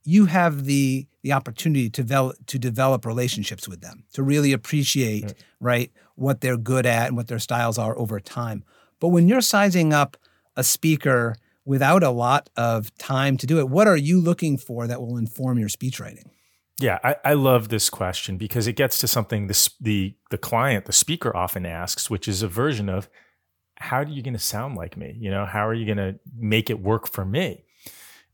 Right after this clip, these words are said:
Speaker 2: And one of the things I say is, whenever you enter into whoever you're writing for, usually by the point in someone's career where they have, they can have someone help them write,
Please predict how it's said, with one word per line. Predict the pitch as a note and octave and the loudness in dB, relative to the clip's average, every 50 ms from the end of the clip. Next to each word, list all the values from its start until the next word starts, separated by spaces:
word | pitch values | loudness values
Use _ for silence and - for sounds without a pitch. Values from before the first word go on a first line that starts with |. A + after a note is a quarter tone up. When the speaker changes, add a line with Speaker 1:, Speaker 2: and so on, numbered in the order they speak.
| _ - | _ 0
Speaker 2:
And | C3 A#2 A2+ A2+ A2 A2 A2 A2+ A2+ - - _ _ _ | 2 4 4 4 4 2 0 -2 -4 -8 -12 _ _ _
one | - C#3+ C3+ B2+ C3+ D3+ | -14 -10 -6 -6 -4 -4
of | D3+ C3 | -4 -4
the | C3 | -4
things | A2+ B2 A#2 A2 G2+ | -4 -4 -4 -4 -4
I | G#2+ G2 | -4 -4
say | F2+ - - F#2+ F2+ F2+ | -2 -2 -2 -4 -4 -4
is, | F2+ F2+ F#2 - - - - _ _ - | -6 -6 -6 -8 -8 -10 -12 _ _ -14
whenever | - C#3 B2 A#2+ A#2+ B2+ C#3+ D#3+ D3+ D3+ | -10 -6 -4 -2 0 2 2 2 0 0
you | C3+ A2+ A2 A2 A#2+ | -2 0 -2 -2 -2
enter | A2+ G2+ G2 G2 - G2+ F#2+ | -4 -4 -6 -6 -6 -6 -6
into | F2+ F#2 F#2 F2+ - - G2+ F2+ F2 F#2+ - - G#2+ | -6 -6 -8 -8 -8 -6 -6 -6 -8 -10 -12 -12 -4
whoever | - B2+ B2 C3 B2+ | 0 2 2 4 2
you're | A#2 A2 | 0 0
writing | G2 G2 F2+ F2 F2 F2 | 0 -2 -2 -2 -4 -6
for, | E2 - G2+ F2 F2 | -6 -6 -6 -6 -4
usually | G2+ G#2+ A2+ C3+ D#3+ D#3 C3+ C#3+ C#3 C3+ A#2+ A2+ | -2 0 0 2 2 0 0 -2 -2 -2 -2 -2
by | G2+ F#2+ G2+ G2 | -2 0 -2 -2
the | G2 G2+ - | 0 -2 -4
point | - - G#2 G2+ | -6 -6 -8 -6
in | - G#2 | -6 -6
someone's | - - G2 F#2+ F#2 - | -6 -4 -4 -4 -6 -6
career | - - - G2 F#2+ F#2 F2 E2+ F#2 - _ _ _ _ _ _ _ _ | -8 -6 -6 -4 -2 -2 -2 -4 -6 -8 _ _ _ _ _ _ _ _
where | - G#2 G2+ | -2 0 0
they | F#2+ G2+ G2 | 2 2 0
have, | F2+ F#2 F#2+ F#2 F2+ E2+ - - | 0 0 0 -2 -2 -4 -6 -4
they | - G2+ | -4 -4
can | - - F#2+ F2+ | -2 -4 -6 -4
have | F2 G2+ F#2+ F2+ | -4 -4 -2 -2
someone | - - G2+ F#2 F2 | -2 -4 -4 -4 -4
help | - G#2 F#2+ - - | -4 -4 -6 -4 -6
them | - F2 F2+ | -8 -6 -2
write, | G#2 A2+ G#2+ F#2 F2+ F#2+ | 0 0 2 0 0 -4